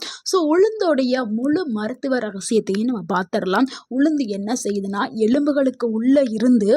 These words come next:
வலுவாக்குறதுக்கு இது உதவி பண்ணுது. அது தசை பலம், அந்த மசில்ஸ் ஸ்ட்ரென்த்தை அதிகரிக்கிறதுக்கு இந்த உளுந்து வந்து பயன்படுது.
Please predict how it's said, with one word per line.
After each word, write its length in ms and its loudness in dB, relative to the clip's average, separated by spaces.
வலுவாக்குறதுக்கு 1000 0
இது 160 4
உதவி 260 2
பண்ணுது. 380 4
அது 300 2
தசை 360 0
பலம், 360 0
அந்த 220 -2
மசில்ஸ் 580 4
ஸ்ட்ரென்த்தை 640 2
அதிகரிக்கிறதுக்கு 840 -4
இந்த 120 -2
உளுந்து 320 0
வந்து 240 -6
பயன்படுது. 560 0